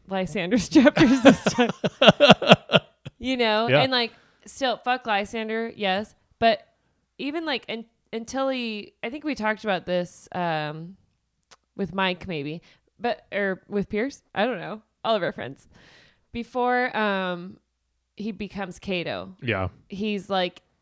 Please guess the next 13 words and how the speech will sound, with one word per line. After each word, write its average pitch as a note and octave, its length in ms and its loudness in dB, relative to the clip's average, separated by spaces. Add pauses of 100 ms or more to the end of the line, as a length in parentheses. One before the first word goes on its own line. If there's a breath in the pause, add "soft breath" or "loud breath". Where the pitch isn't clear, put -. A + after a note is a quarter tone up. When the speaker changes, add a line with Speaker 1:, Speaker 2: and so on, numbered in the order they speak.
(360)
Speaker 1:
actually B3 400 -4
not F#3+ 360 -2
that E3 340 0
annoying. D#3 680 -12 (160)
Speaker 2:
<laughs> - 200 -2
Yeah. A#2 160 -4 (240)
Speaker 1:
And G#3 200 -6
then G3+ 160 -4
he, F#3 320 -8
and F#3+ 140 -8
then F3+ 180 -8
he's, E3 180 -10
like, F2 280 -14